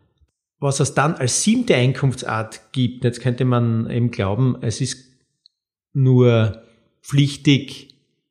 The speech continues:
äh, das, was da drinnen steht. Und jetzt schaue ich nach, äh, Einkünften, die nicht im Gesetz drinnen stehen.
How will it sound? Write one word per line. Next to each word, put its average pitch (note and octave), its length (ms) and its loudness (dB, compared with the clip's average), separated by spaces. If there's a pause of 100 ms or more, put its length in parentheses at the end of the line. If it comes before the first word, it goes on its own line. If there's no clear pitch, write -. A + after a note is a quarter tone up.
(240)
äh, A2+ 680 -6
das, A2 240 -4
was C3+ 120 -2
da - 80 0
drinnen B2+ 360 2
steht. D#3 280 0
Und C#3+ 80 2
jetzt C3 140 2
schaue A#2 200 0
ich B2+ 80 0
nach, A#2+ 220 -2
äh, A2 360 -6 (280)
Einkünften, C#3 600 -2
die B2+ 220 2
nicht D3+ 300 2
im B2+ 120 4
Gesetz - 380 -2
drinnen A#2+ 240 0
stehen. D3+ 300 -4